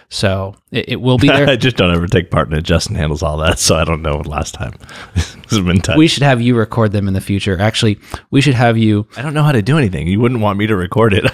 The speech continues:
Speaker 2: <laughs>
Speaker 1: Th-, this is, this is the gentleman who, when back in the day, I, I asked him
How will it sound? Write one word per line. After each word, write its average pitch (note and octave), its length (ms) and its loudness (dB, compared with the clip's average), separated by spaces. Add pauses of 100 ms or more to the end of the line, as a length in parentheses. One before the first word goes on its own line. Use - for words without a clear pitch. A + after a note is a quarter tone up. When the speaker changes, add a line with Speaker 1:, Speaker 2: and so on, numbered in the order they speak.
(100)
Speaker 2:
<laughs> - 140 -10
Speaker 1:
Th-, - 240 2 (220)
this D#3+ 240 2
is, D3 160 0
this D3+ 240 2
is D3+ 100 -2
the C3 140 -2
gentleman A2+ 540 2
who, G2+ 520 0 (640)
when A2+ 520 2
back B2 340 2
in A#2+ 80 2
the G#2+ 80 2
day, G2+ 760 0
I, G#2 360 0 (500)
I G#2+ 140 -2
asked G#2+ 360 0
him G#2 540 -2